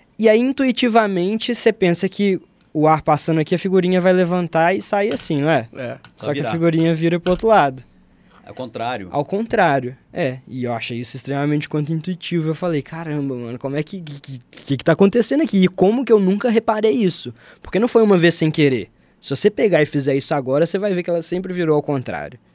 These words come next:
Speaker 3: Olha só.
Speaker 1: É, é um, é um, é um efeito que acontece. Eu,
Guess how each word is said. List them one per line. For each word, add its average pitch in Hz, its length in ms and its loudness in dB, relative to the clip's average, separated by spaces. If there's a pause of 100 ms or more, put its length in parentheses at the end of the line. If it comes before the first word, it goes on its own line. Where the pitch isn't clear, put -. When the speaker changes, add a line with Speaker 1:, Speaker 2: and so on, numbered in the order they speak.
(100)
Speaker 3:
Olha 98 220 -18
só. - 160 -16
Speaker 1:
É, 95 280 -6
é 131 60 0
um, 170 280 0
é 113 100 -6
um, 175 260 -2 (400)
é 131 120 -10
um 151 100 -2
efeito 165 420 -2
que 185 80 0
acontece. 165 580 -4 (800)
Eu, 165 240 -6